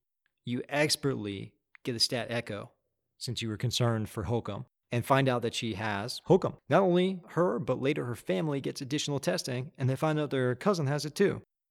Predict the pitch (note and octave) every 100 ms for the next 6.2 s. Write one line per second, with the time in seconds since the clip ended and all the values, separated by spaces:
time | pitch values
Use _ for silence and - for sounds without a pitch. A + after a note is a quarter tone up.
0 | _ _ - - B2 - C3+ B2+ A#2 G#2
1 | B2 A#2+ B2+ B2+ C#3 C3+ - C3+ B2 B2+
2 | G#2+ A2+ - A#2 A2 - - - _ _
3 | _ - B2 - C3+ B2 - _ _ -
4 | D#3+ B2+ D3+ G3 B2+ A2 C3+ - - C3
5 | - D#3+ C3 A#2 A#2 A2+ B3 C4 - -
6 | - -